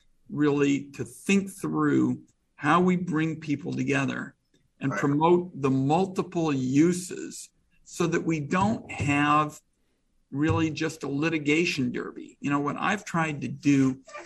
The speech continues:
Speaker 1: and it was part of how we saved the mill in John Day, it was, you know, the only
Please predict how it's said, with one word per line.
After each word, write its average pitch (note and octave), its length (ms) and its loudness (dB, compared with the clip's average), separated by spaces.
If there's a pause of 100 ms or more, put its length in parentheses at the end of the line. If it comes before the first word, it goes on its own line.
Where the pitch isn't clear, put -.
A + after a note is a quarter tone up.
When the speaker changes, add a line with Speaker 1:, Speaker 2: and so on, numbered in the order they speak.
(200)
Speaker 1:
and D3+ 100 -4
it A#2 60 -4
was - 140 -10
part C#3 300 0
of C3 100 0
how C3 180 -2
we C#3 260 -4 (520)
saved C#3 400 0
the C3 80 0
mill C3+ 340 2
in A#2+ 140 -6
John C3+ 360 0
Day, C3 220 -2
it C3+ 100 -4
was, A#2 300 -14 (140)
you C3 80 -6
know, A#2+ 120 -8
the - 200 -10
only C3+ 640 4